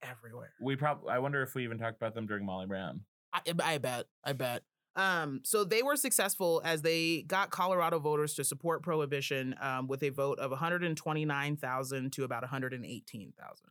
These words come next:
Speaker 2: Okay.
Speaker 1: But in Denver County, it was rejected, thirty-eight thousand against versus twenty-nine thousand for.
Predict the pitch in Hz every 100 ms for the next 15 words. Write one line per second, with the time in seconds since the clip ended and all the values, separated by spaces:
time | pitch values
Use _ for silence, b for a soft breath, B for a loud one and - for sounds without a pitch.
0 | - 107 117 104 139 B B 175 185 180
1 | 202 254 170 - 226 247 196 151 160 185
2 | 180 139 147 127 151 165 - 135 123 139
3 | b b _ - 190 196 208 196 190 180
4 | 170 170 156 156 143 143 127 170 160 139
5 | - - 131 147 143 147 - 156 147 131
6 | 135 131 127 123 - 117 - -